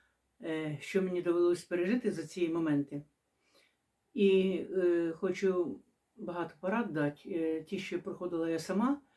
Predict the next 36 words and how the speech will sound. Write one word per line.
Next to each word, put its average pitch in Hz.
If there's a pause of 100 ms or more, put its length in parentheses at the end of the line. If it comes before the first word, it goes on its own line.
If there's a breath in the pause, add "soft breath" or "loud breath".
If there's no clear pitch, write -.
(380 soft breath)
і, 180
е, 160
може, 185
в -
цей 180
час 151 (120)
теж 165
хтось, -
е, 156 (960)
проходить 151
монетизацію 165
або 151
готується 233
до 156
неї, 147 (460 soft breath)
е, 147 (340)
підходять 147
такі 147
пороги, 139 (280)
і 147
через 151
які 156
треба 147
перейти, 147
і 180
для 170
того, 269
щоб -
підключити 196
монетизацію, 170
вони 175
не 170
знають, 220
з -
чого 165
розпочати. 143